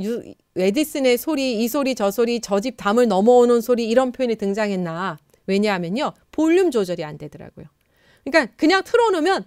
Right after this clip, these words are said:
듣게 되는 거예요. 내가 의-, 내가 뭐 의도하지 않아도 지금은 볼륨 조절하잖아요. 근데 볼륨 조절이 안 되니까 그냥 들리는 거예요. 그러니까 고성 축음기의 사용은 오후 열한 시까지는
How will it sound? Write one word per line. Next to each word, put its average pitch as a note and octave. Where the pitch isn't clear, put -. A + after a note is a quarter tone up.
듣게 D#4
되는 A3
거예요. D3+
내가 C#4
의-, A3
내가 B3
뭐 F3
의도하지 C4
않아도 F#3
지금은 D4
볼륨 C#4
조절하잖아요. A#3
근데 D#3+
볼륨 D4
조절이 G#3+
안 D#3
되니까 E3
그냥 D4
들리는 A#3
거예요. C3+
그러니까 D#4+
고성 A#3+
축음기의 A#3
사용은 G#3
오후 F3
열한 F3+
시까지는 F3+